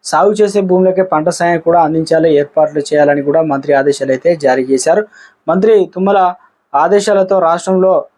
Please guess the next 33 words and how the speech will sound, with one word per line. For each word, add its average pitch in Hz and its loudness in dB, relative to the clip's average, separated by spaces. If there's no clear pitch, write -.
నూట 180 0
పది 190 2
జిల్లాల్లో 180 0
రైతుల 160 0
వేదిక 170 -2
ఏర్పాటైతే 156 0
చేసి 147 2
వీడియో 165 2
కాన్ఫరెన్స్ 160 -2
అయితే 147 0
మాట్లాడి 143 0
వారి 190 0
నుంచి, 202 0
ఆ, 170 2
సలహాలు 185 0
సూచనలు 170 -2
అయితే 156 2
తీసుకున్నారన్నమాట. 143 -2
దీనికి 202 2
సంబంధించి 208 0
ప్రభుత్వం 190 0
అయితే 185 0
ఏర్పాటైతే 165 0
చేసింది. 151 -2
ప్రతి 175 0
సీజన్లో 214 2
అనగా 185 2
ఇందులో 190 0
ప్రధానంగా 185 0
కొన్ని 180 -4
క్వశ్చన్లు 175 0
అయితే 170 0
లేవనెత్తారు. 160 0